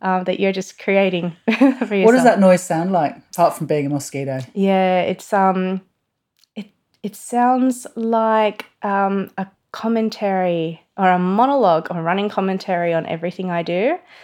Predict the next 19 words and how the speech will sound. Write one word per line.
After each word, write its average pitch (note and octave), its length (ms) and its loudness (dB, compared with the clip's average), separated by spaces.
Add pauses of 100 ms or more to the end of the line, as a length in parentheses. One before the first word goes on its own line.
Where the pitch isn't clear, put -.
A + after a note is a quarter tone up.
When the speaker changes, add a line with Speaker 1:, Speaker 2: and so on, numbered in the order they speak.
(280)
Speaker 1:
Um, D#3+ 720 -2
and F#3 120 -2
it - 100 -6
can C4+ 120 -2
be D#4+ 120 0
something C#4+ 360 -2
as A#3+ 140 -4
mundane G3+ 540 0
as, F3+ 160 -2
say, F3 160 -6
I'm D#3+ 80 -4
making D#3 300 -8
a - 40 -20
cup - 180 -10
of D#3+ 120 -12
tea F3+ 300 -4
and F3 80 -8
you're F3 80 -6
like, E3+ 200 -4